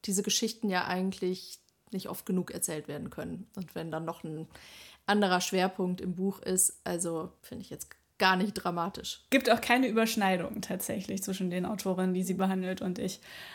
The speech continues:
Speaker 2: Aber es stimmt, also genau, man kann die Geschichten nicht oft genug erzählen.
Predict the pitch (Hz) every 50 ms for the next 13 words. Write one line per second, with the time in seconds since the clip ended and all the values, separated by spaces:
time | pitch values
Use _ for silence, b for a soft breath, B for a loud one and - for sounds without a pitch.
0 | B B - 202 196 208 202 202 - - 202 190 190 190 - - 196 190 202 196
1 | 202 202 196 196 190 185 - - _ _ _ _ _ _ - - 202 190 180 175
2 | 185 185 185 185 208 196 202 202 190 190 190 - 190 190 - 202 196 190 185 190
3 | - 185 - - - 185 190 190 185 - - - - - 190 - - -